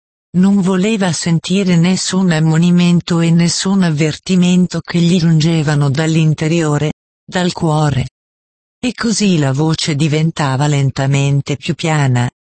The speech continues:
per tacere del tutto alla fain, perché la voce del mondo ha superato la voce interiore e l'uomo amava di più seguire questa prima.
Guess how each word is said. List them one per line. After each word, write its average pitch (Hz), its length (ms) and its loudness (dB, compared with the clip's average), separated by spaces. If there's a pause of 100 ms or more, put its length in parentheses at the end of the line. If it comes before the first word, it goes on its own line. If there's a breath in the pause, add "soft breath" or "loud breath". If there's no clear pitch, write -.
(120)
per 131 240 -4
tacere 160 600 -4
del 139 220 0
tutto 202 400 -4
alla 170 260 0
fain, 160 720 0 (480)
perché 180 400 -2
la 170 140 0
voce 160 420 -2
del 131 220 0
mondo 156 520 2
ha 170 120 -2
superato 160 800 -2
la 156 120 0
voce 160 380 -2
interiore 165 840 0
e 151 40 -2
l'uomo 160 520 0
amava 151 420 0
di 143 200 -4
più 170 180 -2
seguire 156 760 -2
questa - 360 -6
prima. 120 540 0